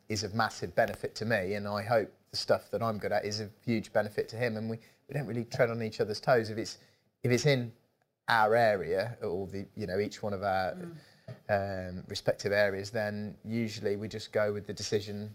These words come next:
Speaker 1: you know, of, of, of, you know, if, if it's anything to do with selling or marketing or, you know, running events, you know, that's Rob's decision.
Speaker 2: Mm.
Speaker 1: Um, you know, and the other stuff is usually my decision.
Speaker 2: Yeah. How was it in the early days when you first kinda got together? Wi-, I mean, did it take a while to get to that sort of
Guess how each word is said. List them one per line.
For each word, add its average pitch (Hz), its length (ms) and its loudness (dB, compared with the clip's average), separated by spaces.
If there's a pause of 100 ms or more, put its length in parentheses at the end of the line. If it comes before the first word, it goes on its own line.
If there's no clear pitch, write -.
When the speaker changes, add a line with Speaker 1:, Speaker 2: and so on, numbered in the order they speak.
(140)
Speaker 1:
you 113 120 -4
know, 104 140 0
of, 101 80 -6 (160)
of, 101 160 -10 (240)
of, 98 160 -2 (320)
you 101 80 -8
know, 101 100 -6
if, 101 100 -10 (120)
if - 160 -14
it's - 240 -10 (140)
anything 101 280 -6
to - 80 -10
do 92 80 -6
with 98 80 -8
selling 101 380 -2
or 92 80 -8
marketing 92 460 -10
or, 85 120 -8 (580)
you 101 80 2
know, 92 160 4
running 98 380 -2
events, 98 580 -4 (460)
you 90 80 -12
know, 92 100 -10 (200)
that's - 220 -8
Rob's 104 200 -2
decision. 98 520 -8 (100)
Speaker 2:
Mm. 98 380 -2
Speaker 1:
Um, 92 180 -8 (140)
you 107 120 -8
know, 98 120 -6
and 98 240 -8
the 107 80 2
other 101 120 0
stuff - 260 -6
is 101 80 -10
usually 98 240 -8
my 107 140 -6
decision. 98 500 -8
Speaker 2:
Yeah. 175 360 4 (260)
How 269 180 4
was 294 120 0
it 285 80 0
in 254 100 2
the 247 160 4
early 233 200 2
days 143 260 -2
when 165 120 -10
you 170 100 -4
first 170 380 -4
kinda 151 220 -4
got - 200 -6
together? 117 540 -8
Wi-, 147 220 -10
I 143 60 -6
mean, 151 140 -6
did 151 120 -10
it 156 80 -8
take 175 220 -2
a 175 40 -2
while 151 400 0
to 156 120 -10
get 139 240 -4
to - 100 -12
that 147 200 -4
sort 151 180 -8
of 139 140 -10